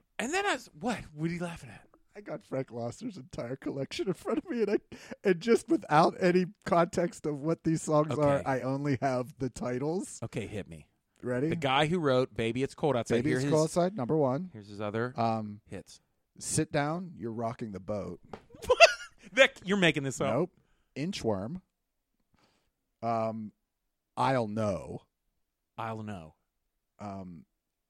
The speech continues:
Speaker 2: <laughs> um, Ouch, My Feet. He's into feet.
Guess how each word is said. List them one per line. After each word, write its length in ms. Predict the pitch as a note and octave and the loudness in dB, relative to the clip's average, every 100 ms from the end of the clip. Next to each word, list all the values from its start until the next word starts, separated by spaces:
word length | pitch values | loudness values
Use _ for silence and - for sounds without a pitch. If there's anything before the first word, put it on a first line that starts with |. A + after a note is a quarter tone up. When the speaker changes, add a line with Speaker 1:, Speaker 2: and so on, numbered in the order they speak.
| _ _ _ _ _ _ - | _ _ _ _ _ _ -18
Speaker 2:
<laughs> 360 | - - - - _ _ _ _ _ - | -12 -12 -12 -16 _ _ _ _ _ -4
um, 500 | B2+ A#2 A2 A2 F#2+ _ _ _ - | -2 0 0 -4 -8 _ _ _ -8
Ouch, 400 | A2+ B2 - - | -4 -4 -8 -10
My 100 | A2+ | -10
Feet. 400 | - B2+ D3 G3+ _ | -6 -6 -6 -8 _
He's 220 | D3 C3 | -10 -8
into 160 | G#2+ F2+ | -8 -12
feet. 360 | - E2+ F#2 | -14 -12 -12